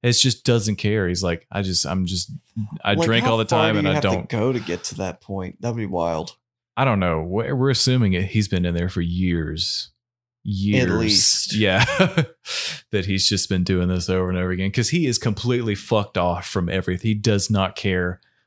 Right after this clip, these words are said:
Speaker 1: about anything at the beginning of this and feel, seems to feel genuinely sorry that she's stuck in there, but also
Speaker 2: He told
Speaker 1: is
Speaker 2: her
Speaker 1: kind,
Speaker 2: not to.
Speaker 1: it's kind of like, yeah, well,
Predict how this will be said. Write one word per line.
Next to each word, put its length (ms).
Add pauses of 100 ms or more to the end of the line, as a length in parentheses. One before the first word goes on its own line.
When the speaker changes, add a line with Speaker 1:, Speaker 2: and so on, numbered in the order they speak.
Speaker 1:
about 420
anything 600
at 100
the 80
beginning 460
of 80
this 240
and 160
feel, 240 (240)
seems 340
to 100
feel 200
genuinely 580
sorry 560 (400)
that 80
she's 240
stuck 260
in 120
there, 260 (260)
but 140
also 540
Speaker 2:
He 80
told 160
Speaker 1:
is 60
Speaker 2:
her 40
Speaker 1:
kind, 240
Speaker 2:
not 60
to. 320 (100)
Speaker 1:
it's 100
kind 360
of 160
like, 360 (520)
yeah, 420 (520)
well, 340